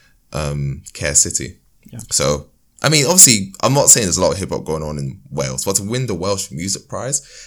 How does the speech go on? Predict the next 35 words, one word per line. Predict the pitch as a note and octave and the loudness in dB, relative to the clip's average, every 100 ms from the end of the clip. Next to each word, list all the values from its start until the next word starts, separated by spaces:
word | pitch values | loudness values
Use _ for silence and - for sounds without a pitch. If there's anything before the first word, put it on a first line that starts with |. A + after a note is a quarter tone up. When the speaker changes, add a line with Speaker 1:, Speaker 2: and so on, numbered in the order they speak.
| - - | -12 -4
Speaker 1:
as | B2+ - | 0 4
someone | - G#2+ G2+ | 6 4 2
of | E2+ | -4
colour, | - F#2+ G#2+ | -8 -6 -4
I | G#2 | -6
mean, | G2 F#2+ - | -6 -6 -2
I | |
don't | A#2 G#2 | -2 -2
know | |
what | G2 | -4
type | - F2+ | -6 -10
of | F#2 | -10
music | E2 F#2+ D2+ | -4 -4 -4
<laughs> | - | -2
they | C3 | 0
listen | G#2 - | 0 -4
to | - E2+ | -6 -8
in | |
Wales, | D2 D#2 - | -8 -8 -6
but | F#2 F#2 | -4 0
it | |
seems | A2+ C#3+ C#3+ | 2 2 2
pretty, | - D3+ G2 A2+ B2+ | 0 0 0 0 -2
<laughs> | - - - - | -4 -14 -10 0
that | C#3+ | 0
seems | D#3+ E3 E3 | 2 -4 -6
pretty, | D#3+ B2+ B2+ | -6 -4 -2
um, | A2+ A2 G#2 G2 _ _ _ _ _ - - _ _ _ _ | -2 -4 -12 -16 _ _ _ _ _ -18 -18 _ _ _ _
what's | A2+ C3+ | -4 -2
the | - | -4
word? | G2 G2 E2+ | -6 -6 -4
It | |
seems | F3 E3+ | -4 -4
like | |
a, | D3+ | -4